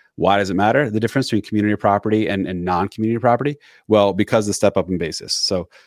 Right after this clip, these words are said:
he-, here's, let's walk through an example. So first, we'll start in a non-community property state, which is the majority of the states in the U S.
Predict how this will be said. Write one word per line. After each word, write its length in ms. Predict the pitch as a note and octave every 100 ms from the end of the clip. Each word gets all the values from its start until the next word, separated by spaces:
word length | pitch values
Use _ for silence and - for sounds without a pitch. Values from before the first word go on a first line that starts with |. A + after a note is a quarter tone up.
| _ _ _ _ -
he-, 460 | B2 - - - -
here's, 460 | C3+ B2+ C#3 B2 -
let's 440 | - - F#2+ B2 B2
walk 140 | A#2
through 120 | A#2
an 40 | G2
example. 380 | F2+ E2+ - -
So 400 | A2+ G#2 G2 - -
first, 380 | - A#2+ C3 -
we'll 140 | A2+
start 280 | G#2 G#2+ G#2 -
in 120 | G#2
a 60 | G2
non-community 1040 | G2 G2 F#2+ F#2+ F#2+ - - G2 F2+ F2
property 400 | - E2+ E2 E2+
state, 320 | - D#2 -
which 140 | - F2+
is 100 | D#2+
the 60 |
majority 400 | F#2 G2 F2 E2+
of 60 | D#2
the 40 |
states 280 | - F2 D#2+
in 60 | E2
the 60 |
U 120 | D#2+
S. 200 | C#2 -